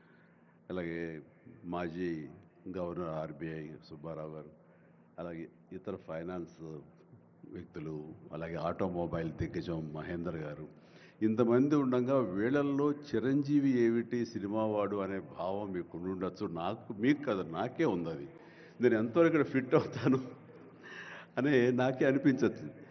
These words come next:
కానీ నా మీద ఎంతో గౌరవంతోటి ఒక సోదరుగా, సోదరుడుగా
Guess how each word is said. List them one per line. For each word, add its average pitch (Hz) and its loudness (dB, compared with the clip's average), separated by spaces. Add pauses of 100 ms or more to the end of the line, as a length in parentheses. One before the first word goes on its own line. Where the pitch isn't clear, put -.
(420)
కానీ 90 2 (2250)
నా 92 2 (120)
మీద 101 4 (1040)
ఎంతో 95 -2 (800)
గౌరవంతోటి 92 0 (220)
ఒక 82 -6
సోదరుగా, 90 -2 (200)
సోదరుడుగా 92 -2